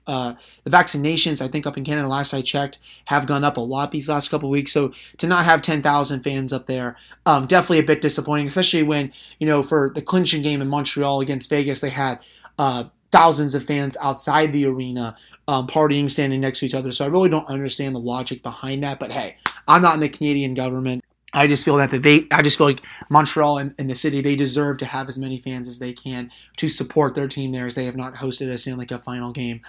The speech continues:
uh, since ninety-three. As for the trade today, Victor Arvidsson goes from Nashville to the Los Angeles Kings for a second round pick in this year's draft and a third round pick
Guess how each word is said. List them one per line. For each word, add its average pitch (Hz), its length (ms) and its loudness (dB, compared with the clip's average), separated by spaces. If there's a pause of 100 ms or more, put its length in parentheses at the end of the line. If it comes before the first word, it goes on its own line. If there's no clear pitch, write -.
(340)
uh, 131 200 0
since 135 520 -2 (200)
ninety-three. 131 800 -2 (120)
As 180 240 2
for 190 80 0
the 165 80 -2
trade 160 300 -2
today, 151 240 0
Victor 156 260 -4
Arvidsson 151 640 -4
goes 156 300 0
from 139 200 -6
Nashville 151 600 -4 (320)
to 202 180 4
the 185 80 6
Los 165 220 4
Angeles 147 360 0
Kings 156 280 -2
for 139 120 -4
a 127 60 -4
second 170 300 0
round 156 180 -2
pick 147 160 0
in 139 80 -2
this 143 240 -2
year's 135 160 -2
draft 139 320 -4
and 135 80 -6
a 127 80 -4
third 175 320 0
round 143 240 -4
pick 139 220 -4